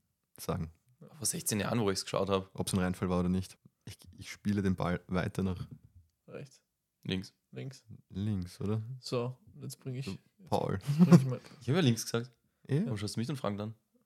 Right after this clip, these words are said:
Speaker 1: Links.
Speaker 2: Ja. Aber er hat ja rechts
Speaker 3: Jetzt
Speaker 2: gesagt.
Speaker 3: bring ich meinen,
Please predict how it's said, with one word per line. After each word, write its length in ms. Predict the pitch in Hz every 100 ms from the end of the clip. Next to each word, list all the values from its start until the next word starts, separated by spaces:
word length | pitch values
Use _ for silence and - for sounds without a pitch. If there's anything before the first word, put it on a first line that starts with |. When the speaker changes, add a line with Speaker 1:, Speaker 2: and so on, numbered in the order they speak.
| _ _ _ _ _ _ _
Speaker 1:
Links. 320 | 170 135 127 _ _
Speaker 2:
Ja. 100 | - 139 - - 170 - -
Aber 140 | 117
er 80 | 110
hat 80 | 147
ja 80 | 247
rechts 200 | 101 107
Speaker 3:
Jetzt 80 | 135
Speaker 2:
gesagt. 120 | 117
Speaker 3:
bring 140 | 135 135
ich 200 | 131 -
meinen, 460 | 123 120 120 131